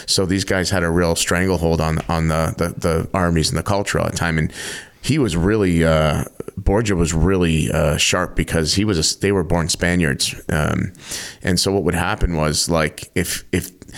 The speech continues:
because the papal armies were just not, they were not significant, right? And none of the Italian armies, the feudal armies, were compared to any national armies. So if he had any trouble with anybody, he would call in the Spanish army.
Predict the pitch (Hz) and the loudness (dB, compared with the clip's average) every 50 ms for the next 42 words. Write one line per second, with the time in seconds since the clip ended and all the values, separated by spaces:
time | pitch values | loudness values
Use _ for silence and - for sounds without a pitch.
0 | - - - - 107 - 127 110 117 110 - - 147 160 143 123 110 95 95 104 | -18 -6 -4 -2 0 0 0 -2 -2 0 0 0 0 2 0 0 2 2 2 2
1 | 98 87 80 80 78 78 82 78 76 76 - - - - - - - 92 90 87 | 2 0 0 0 0 0 2 2 0 0 -4 -6 -4 -4 -2 0 2 2 2 4
2 | 85 82 78 - - - 92 98 92 87 85 82 - - - - 80 73 73 - | 2 0 -2 -4 -2 0 0 2 2 2 0 0 0 -2 -2 0 -2 -2 -2 -2
3 | 73 - 73 65 - 67 - - 78 90 - - - - - - 110 113 123 151 | -2 -2 -2 -2 -2 -4 -2 -2 0 0 0 -2 -2 -2 0 0 0 2 2 2
4 | 170 143 113 95 - - 101 90 98 98 85 76 73 73 78 80 80 - 69 65 | 0 0 0 0 0 -2 -2 0 0 0 0 0 0 0 0 0 0 -2 -2 -2
5 | 87 - - 98 92 92 87 80 80 82 85 82 85 85 87 85 78 - - 82 | -4 -2 0 0 2 2 2 2 2 0 0 0 0 0 0 0 0 0 -2 -2
6 | - 87 87 85 - 80 78 78 78 80 73 78 80 - - 87 80 - 71 - | 0 0 0 0 0 -2 0 2 2 0 0 0 -2 -2 0 0 -2 -2 -2 -4
7 | - - - - - - - - - - - - - 107 98 87 113 117 139 143 | -4 -4 -6 -6 -8 -12 -12 -12 -12 -12 -10 -4 -2 -2 0 0 0 0 2 2
8 | 135 123 95 87 - - 107 104 107 98 85 80 - 78 80 90 92 82 76 78 | 2 0 0 -2 -2 0 0 0 2 2 2 2 2 0 0 0 2 2 2 2
9 | 76 73 73 73 85 80 76 76 - - 87 80 80 80 78 - - - 92 90 | 2 2 0 0 0 0 -2 -2 -2 -2 0 0 2 2 0 0 -2 -2 -2 -2
10 | 85 80 - - 80 85 76 73 76 - - - | -2 -2 -2 0 0 0 0 0 -2 -2 -4 -6